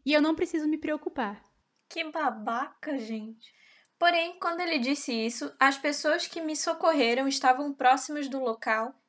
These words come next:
Speaker 2: e escutaram a minha voz e a dele, então ficaram muito irritados com o que ele havia falado e partiram <laughs> para cima dele.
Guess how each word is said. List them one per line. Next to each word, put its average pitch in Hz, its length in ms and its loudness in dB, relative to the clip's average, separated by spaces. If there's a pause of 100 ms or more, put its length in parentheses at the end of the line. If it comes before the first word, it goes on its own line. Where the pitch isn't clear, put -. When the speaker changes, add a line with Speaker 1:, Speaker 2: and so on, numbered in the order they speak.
Speaker 2:
e 262 80 -2
escutaram 294 640 0
a 294 60 -4
minha 294 260 -4
voz 247 400 0
e 294 80 -2
a 294 60 -2
dele, 233 520 -2
então 285 320 -2
ficaram 269 460 0
muito 320 500 0
irritados 269 680 2
com 269 200 -6
o 269 40 -4
que 277 140 -8
ele 247 200 0
havia 226 300 -2
falado 262 540 0 (280)
e 285 120 -4
partiram 330 720 4
<laughs> - 20 -12
para 349 240 6
cima 320 420 0
dele. 233 600 0